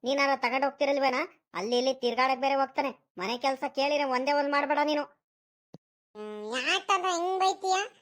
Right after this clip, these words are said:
Speaker 2: ಹ್ಮ್, ಯಾವಾಗ ನೋಡು ಬೈತಾನೆ ಇರ್ತೀಯಪ್ಪ ಅತ್ಲಾಗಿ. ಆ, ಹೋಗ್ ಅತ್ಲಾಗಿ. ನನ್ಗೇನ್ ಗೊತ್ತು ಅಪ್ಪ ಹಿಂಗ್ ತಿಂಡಿ ತಗೊಂಡ್ ಹೋಗ್ಬೇಕಂತ?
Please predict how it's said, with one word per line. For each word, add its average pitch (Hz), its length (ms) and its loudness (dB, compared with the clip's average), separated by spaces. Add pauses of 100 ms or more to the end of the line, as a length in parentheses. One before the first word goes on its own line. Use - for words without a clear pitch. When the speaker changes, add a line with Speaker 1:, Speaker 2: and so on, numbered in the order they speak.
(140)
Speaker 2:
ಹ್ಮ್, 269 440 -6
ಯಾವಾಗ 311 440 0
ನೋಡು 370 260 0
ಬೈತಾನೆ 320 460 0
ಇರ್ತೀಯಪ್ಪ 302 440 -2
ಅತ್ಲಾಗಿ. 269 300 -4 (320)
ಆ, 254 180 -6
ಹೋಗ್ 311 320 0
ಅತ್ಲಾಗಿ. 311 340 0 (360)
ನನ್ಗೇನ್ 381 440 2
ಗೊತ್ತು 262 380 0
ಅಪ್ಪ - 200 -2
ಹಿಂಗ್ 330 200 -2
ತಿಂಡಿ 339 280 2
ತಗೊಂಡ್ 294 260 -2
ಹೋಗ್ಬೇಕಂತ? 226 500 -4